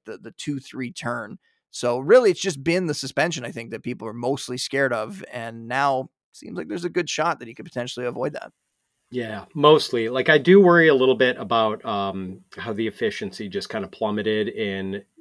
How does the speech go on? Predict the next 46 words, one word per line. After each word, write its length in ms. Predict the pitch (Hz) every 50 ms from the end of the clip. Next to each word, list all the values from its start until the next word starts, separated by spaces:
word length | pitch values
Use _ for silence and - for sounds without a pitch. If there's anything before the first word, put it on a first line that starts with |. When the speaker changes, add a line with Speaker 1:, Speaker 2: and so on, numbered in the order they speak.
| - _ _ _ _ _ _
Speaker 2:
the 80 | - 117
first 280 | - - 131 117 104 -
year 120 | - 120
without 400 | 107 110 98 - 113 104 95 -
Brees. 340 | - 123 120 117 113 104 - -
But 120 | 147 131
of 80 | 127 -
course, 520 | - - 151 135 123 117 107 101 - -
I 100 | 117 113
mean, 200 | 110 110 107 104
they 180 | 110 110 107 104
had 320 | 98 110 107 101 95 92
major, 520 | 104 110 110 104 104 104 92 110 110 104
major 400 | 98 104 101 101 95 95 104 101
issues 420 | 98 104 98 92 - - 101 87 101
at 80 | 98
the 80 | - 98
Q 220 | 87 - 117 110
B 120 | 92 104 101
position 520 | 98 - 113 95 107 101 95 - 117 110
after 360 | 98 107 107 101 - - 113
Jameis 400 | 95 - 113 110 104 98 92 -
got 200 | - 117 92 90
hurt 260 | - - 127 135 160 165
last 300 | 156 151 147 139 - 180
Speaker 1:
Yeah. 80 | 165
Speaker 2:
year. 220 | 160 160 160 156 151 - - - - - - _ _
I 100 | - 143 143
just 200 | 143 147 139 -
wonder 340 | 143 139 139 139 139 135 135
if 200 | 127 120 - -
they 160 | - 117 110
try 420 | - - - - 127 117 113 113
to 120 | 113 117 110
maybe 340 | 110 110 110 98 110 110
do 200 | 92 113 110 110
too 300 | 104 - - - 123 113
much 320 | 110 107 104 104 - - -
with 180 | 107 98 -
him 160 | - 107 101 101
in 80 | 98
the 80 | 95 92
running 380 | 85 98 104 113 117 107 98
game 420 | 92 101 98 95 95 92 95 98 104 -
and, 380 | - 98 95 92 92 92 92 90
uh, 280 | 92 90 92 92 92